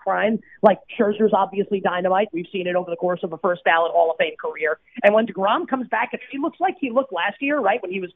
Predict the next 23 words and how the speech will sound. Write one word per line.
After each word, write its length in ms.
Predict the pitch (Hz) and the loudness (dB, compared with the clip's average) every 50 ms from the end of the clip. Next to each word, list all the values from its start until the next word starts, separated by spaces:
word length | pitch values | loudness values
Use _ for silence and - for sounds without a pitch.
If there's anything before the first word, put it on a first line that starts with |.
| _ - | _ -8
like, 160 | - 185 - - | -8 -6 -2 -2
the 80 | 185 | -2
runaway 580 | 185 180 180 185 226 226 226 226 214 208 208 208 - | -2 -2 0 2 2 2 4 2 2 2 2 2 0
favorite 340 | 214 196 208 196 214 208 208 | -2 -2 0 0 -2 -2 -2
to 60 | 185 | -2
win 160 | 180 185 185 | 0 0 2
N 120 | 180 185 180 | 2 2 2
L 200 | 185 185 185 - | 0 -2 -2 -2
Cy 160 | 202 175 175 | -2 0 0
Young 320 | 170 175 170 190 214 226 - - - - - | 0 0 0 0 -2 -6 -10 -14 -16 -10 -4
before 240 | 190 180 208 196 190 | 2 4 4 4 4
he 80 | 202 | 2
was 120 | 196 185 165 | 0 -2 0
lost 260 | 180 185 190 202 - | 0 0 0 0 -2
for 60 | - 190 | -4 -8
the 120 | - 170 | -6 -4
season, 400 | - - 208 220 220 269 262 240 - _ _ _ _ - | -4 -2 -2 2 2 2 0 0 -6 _ _ _ _ 2
I 80 | - 208 | 2 4
mean, 200 | 233 254 240 233 - - | 4 4 0 -2 -4 2
like, 140 | - 247 226 - - | 2 2 2 2 -4
<laughs> 380 | - - 855 - - - _ - | 0 0 0 0 -2 -12 _ 2
that, 240 | 190 285 277 269 - | 4 4 4 4 4
that's, 220 | - 247 269 277 | 4 4 4 4